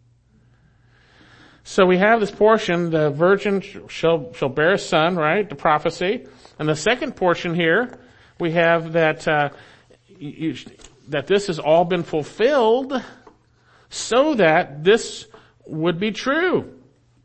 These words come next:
And they shall, and this fulfillment would, would happen. "They shall call his name Emmanuel," which translated means God with us. Now, we don't have anybody anywhere in Scripture other than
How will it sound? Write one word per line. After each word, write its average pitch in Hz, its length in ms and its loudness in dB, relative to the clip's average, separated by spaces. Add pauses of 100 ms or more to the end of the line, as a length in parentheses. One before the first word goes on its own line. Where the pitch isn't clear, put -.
(180)
And 160 160 -2
they 170 140 2
shall, 175 420 -4
and 156 200 -4
this 185 180 -4
fulfillment 208 480 -4
would, 165 140 -4
would 180 160 -2
happen. 208 400 -2 (340)
"They 170 160 2
shall 214 220 -2
call 180 260 2
his 175 220 -2
name 160 260 -2
Emmanuel," 156 880 0
which 143 220 -6
translated 165 540 -2
means 127 240 -8
God 95 600 -6
with 104 240 -10
us. - 380 -14 (1900)
Now, 147 420 0 (120)
we 180 140 -2
don't 269 160 -8
have 135 340 -6 (160)
anybody 175 720 -2
anywhere 180 460 0
in 131 80 0
Scripture - 520 -4
other 143 300 0
than 113 380 -4